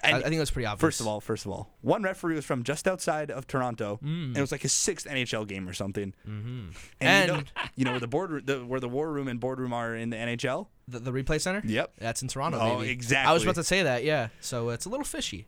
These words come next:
Speaker 1: A little
Speaker 2: It,
Speaker 1: fishy.
Speaker 2: it's, it's a lot fishy. It is.
Speaker 1: <laughs>
Speaker 2: <laughs> it's
Speaker 1: It's,
Speaker 2: a lot
Speaker 1: it's all
Speaker 2: fishy.
Speaker 1: fishy.
Speaker 2: But look, I mean, I've never seen. You could go into the ethics of throwing stuff onto the ice,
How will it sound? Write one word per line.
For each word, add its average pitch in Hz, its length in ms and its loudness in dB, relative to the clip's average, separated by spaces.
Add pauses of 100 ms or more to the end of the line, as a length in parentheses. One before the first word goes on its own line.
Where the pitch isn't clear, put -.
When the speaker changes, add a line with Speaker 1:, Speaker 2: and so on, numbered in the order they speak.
Speaker 1:
A - 40 4
little - 120 2
Speaker 2:
It, - 40 -8
Speaker 1:
fishy. - 180 0
Speaker 2:
it's, - 140 -2
it's 330 240 -2
a 151 40 4
lot 151 240 -2
fishy. 110 400 -2
It 180 160 0
is. 165 100 6
Speaker 1:
<laughs> 156 180 4
Speaker 2:
<laughs> - 20 6
it's 214 340 8 (180)
Speaker 1:
It's, 196 200 4
Speaker 2:
a 180 60 2
lot 143 160 4
Speaker 1:
it's - 100 2
all 175 160 8
Speaker 2:
fishy. 131 140 2
Speaker 1:
fishy. 127 260 -6
Speaker 2:
But 214 300 4
look, 147 220 0 (120)
I 185 100 6
mean, 180 200 -2 (120)
I've 175 140 8
never 180 300 -2
seen. 190 360 -4 (540)
You 190 140 4
could 254 140 -2
go 196 120 2
into 185 140 -4
the 156 100 0
ethics 147 300 0
of 143 120 0
throwing 139 520 -2 (200)
stuff - 320 2
onto 127 280 -2
the 113 140 -2
ice, 117 320 -2